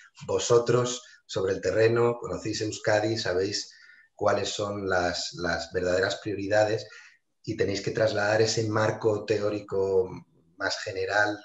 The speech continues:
de, de oj-, de grandes objetivos de, de la Unión Europea. Es la, es lo eficiente, lo eficiente es que los territorios, eh, gestionen, eh, ese dinero de, de,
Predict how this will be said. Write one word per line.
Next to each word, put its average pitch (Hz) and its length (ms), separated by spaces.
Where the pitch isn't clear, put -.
de, 95 60
de 82 180
oj-, - 320
de 90 80
grandes 104 320
objetivos 98 560
de, 90 180
de 92 100
la 90 100
Unión 92 180
Europea. 90 320
Es 90 100
la, 95 80
es 107 180
lo 117 120
eficiente, 101 640
lo 78 100
eficiente 95 360
es - 60
que 95 100
los - 160
territorios, 98 720
eh, 90 240
gestionen, 98 880
eh, 90 480
ese - 260
dinero 95 500
de, 90 100
de, 80 540